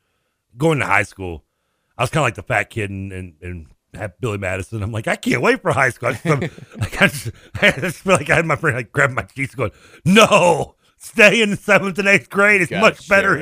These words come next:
Speaker 2: share
Speaker 1: here."
Speaker 2: shit.
Speaker 1: <laughs> You know, high school did have its ups and downs and fun. But <laughs>
Speaker 2: Yeah. Uh, I believe we've got, uh, okay, t-, tickets are taken care of. I've been trying to make sure that we get these.
Speaker 1: You get the winner?
Speaker 2: Yeah, we got, I think we got both winners now.
Speaker 1: Now, is the
Speaker 2: Have
Speaker 1: winner
Speaker 2: season
Speaker 1: gonna take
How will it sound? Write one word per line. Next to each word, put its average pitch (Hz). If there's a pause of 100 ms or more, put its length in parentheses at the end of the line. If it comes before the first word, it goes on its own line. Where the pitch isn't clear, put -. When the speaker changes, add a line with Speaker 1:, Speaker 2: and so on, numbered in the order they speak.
Speaker 2:
share 147
Speaker 1:
here." 180
Speaker 2:
shit. -
Speaker 1:
<laughs> - (2000)
You 247
know, -
high 175
school -
did 135
have 110
its 85
ups 90
and 80
downs 71
and 71
fun. 65
But 113 (180)
<laughs> -
Speaker 2:
Yeah. 92 (120)
Uh, 123
I 127
believe 143
we've 127
got, 120
uh, 110
okay, 82
t-, 113
tickets 120
are -
taken 87
care 82
of. 87
I've 87
been 90
trying 87
to 87
make 85
sure -
that 76
we 87
get -
these. - (380)
Speaker 1:
You 82
get 78
the 85
winner? 95
Speaker 2:
Yeah, 64
we 82
got, 85
I -
think 101
we 90
got 95
both 107
winners 92
now. 85
Speaker 1:
Now, 127
is 113
the 107
Speaker 2:
Have 110
Speaker 1:
winner 135
Speaker 2:
season 120
Speaker 1:
gonna 110
take 113